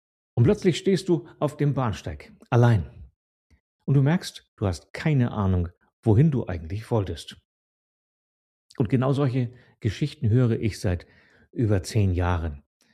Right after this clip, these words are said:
Von immer den gleichen Menschen mit immer den gleichen Geschichten. Geschichten wie meine eigenen. Von Selbstständigen, von Ärzten, von Coaches, von Unternehmern,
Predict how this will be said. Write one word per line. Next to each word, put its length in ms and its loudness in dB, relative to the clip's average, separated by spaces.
Von 220 -4
immer 240 2
den 220 2
gleichen 420 -2
Menschen 500 0
mit 140 -4
immer 200 2
den 180 2
gleichen 320 -2
Geschichten. 600 -6
Geschichten 440 -2
wie 80 0
meine 300 4
eigenen. 440 0
Von 140 2
Selbstständigen, 800 0
von 160 -2
Ärzten, 480 -4
von 220 -4
Coaches, 480 -2
von 200 -6
Unternehmern, 680 2